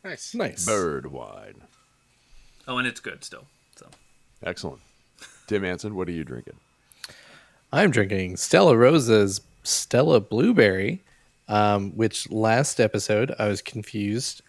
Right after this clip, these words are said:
Speaker 2: uh, because I couldn't find the alcohol content. I found it. It is very small. It is only five percent,
Speaker 4: Mm.
Speaker 2: uh, which explains
Speaker 4: Oh,
Speaker 2: why it
Speaker 4: baby.
Speaker 2: tastes like juice.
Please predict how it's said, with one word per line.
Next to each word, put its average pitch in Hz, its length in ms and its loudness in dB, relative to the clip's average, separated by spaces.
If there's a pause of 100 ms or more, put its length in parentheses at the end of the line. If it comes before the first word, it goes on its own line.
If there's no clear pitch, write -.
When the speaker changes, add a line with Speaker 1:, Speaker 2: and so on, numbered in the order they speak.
(100)
Speaker 2:
uh, 98 520 -2
because 107 360 -6
I - 20 -4
couldn't 120 240 -6
find 107 340 -2
the 98 200 -4
alcohol 98 460 -2
content. 95 560 -8 (400)
I - 40 0
found 135 320 4
it. 101 180 2
It - 60 -6
is 120 160 2
very 110 300 6
small. 107 460 -6 (400)
It - 120 4
is 123 200 4 (100)
only 127 240 2
five 95 280 -2
percent, - 360 -4
Speaker 4:
Mm. 113 100 -20 (800)
Speaker 2:
uh, 101 260 0
which 113 200 -2
explains 196 520 2
Speaker 4:
Oh, 131 40 -6
Speaker 2:
why 123 160 6
it 113 140 6
Speaker 4:
baby. - 20 -10
Speaker 2:
tastes 123 300 0
like 101 240 0
juice. - 400 -8